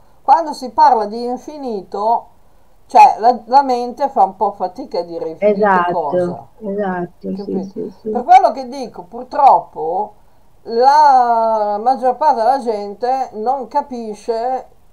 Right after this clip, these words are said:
Speaker 1: cosa vuol dire onnipresente, trascendente, eterno, infinito, onnisciente, onnipotente.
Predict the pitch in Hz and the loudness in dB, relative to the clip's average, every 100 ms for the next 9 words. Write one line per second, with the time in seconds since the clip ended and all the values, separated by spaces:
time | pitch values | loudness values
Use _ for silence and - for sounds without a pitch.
0 | _ - 247 233 196 214 247 208 190 196 | _ -2 2 2 -2 0 0 0 -6 -6
1 | 196 202 214 - - - _ - 240 233 | -4 -4 -6 -8 -18 -20 _ 0 0 0
2 | 226 214 208 208 185 175 160 156 165 175 | -6 -6 -6 -6 -8 -10 -12 -12 -10 -10
3 | 175 _ - - - _ - - - - | -14 _ -20 -20 -20 _ -20 -20 -20 -20
4 | _ - - - - 240 240 - 220 208 | _ -20 -20 -12 -2 0 0 -4 -8 -6
5 | 185 175 165 165 - 165 175 - _ - | -8 -8 -10 -12 -8 -8 -8 -18 _ -20
6 | _ - - _ _ _ - 220 233 - | _ -20 -20 _ _ _ -10 -6 -4 6
7 | 190 180 175 175 175 175 180 - 226 254 | 6 8 4 -2 -8 -8 -8 -10 -6 -4
8 | 247 - 202 185 175 170 165 170 160 170 | -4 -6 -10 -8 -10 -12 -12 -8 -6 -8
9 | - - - - - 240 247 240 220 214 | -12 -20 -20 -20 -2 2 4 2 -6 -4
10 | 180 170 165 170 - 175 180 240 247 214 | -4 -4 -6 -12 -8 -6 -2 0 2 -2
11 | 196 190 - | -8 -8 -10